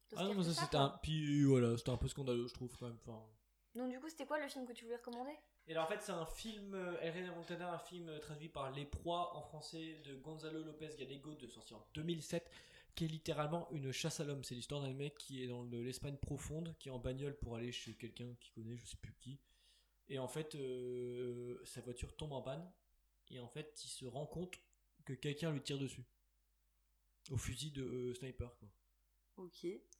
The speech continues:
Speaker 1: Et en fait, euh, c'est la traque. C'est-à-dire que, euh, du coup, sa bagnole, elle est morte. Du coup, il doit se barrer en, en courant dans la forêt. Il rencontre une meuf avec qui il s'enfuit ensemble.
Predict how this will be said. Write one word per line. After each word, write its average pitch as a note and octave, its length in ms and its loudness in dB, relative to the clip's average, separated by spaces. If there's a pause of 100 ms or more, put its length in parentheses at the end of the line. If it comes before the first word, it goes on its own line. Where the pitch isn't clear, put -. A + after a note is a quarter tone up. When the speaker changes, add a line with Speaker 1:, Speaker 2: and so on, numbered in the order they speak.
(460)
Speaker 1:
Et B2+ 80 -2
en A#2 80 -2
fait, D#3 260 0
euh, B2+ 220 2
c'est C3 160 -4
la B2 80 0
traque. - 340 -8 (840)
C'est-à-dire B2 300 -4
que, B2+ 100 -6
euh, A#2+ 640 -2
du - 100 -10
coup, D3 160 -10
sa C#3 140 -2
bagnole, C3 260 0
elle B2+ 80 0
est B2 40 0
morte. D3+ 260 -2
Du C3+ 80 -4
coup, C#3 100 -6
il C3+ 80 -4
doit B2 100 0
se - 60 -6
barrer A#2 180 -2
en, A#2 460 -4
en A2+ 140 -6
courant B2+ 340 -4
dans A#2 80 -2
la A2+ 80 -2
forêt. B2 320 -2
Il C3+ 60 -2
rencontre A#2 320 -6
une A#2+ 100 -6
meuf B2+ 340 -2 (440)
avec A#2+ 260 -4
qui B2 640 -8
il A2 40 -8
s'enfuit B2 540 -6
ensemble. C#3+ 420 -4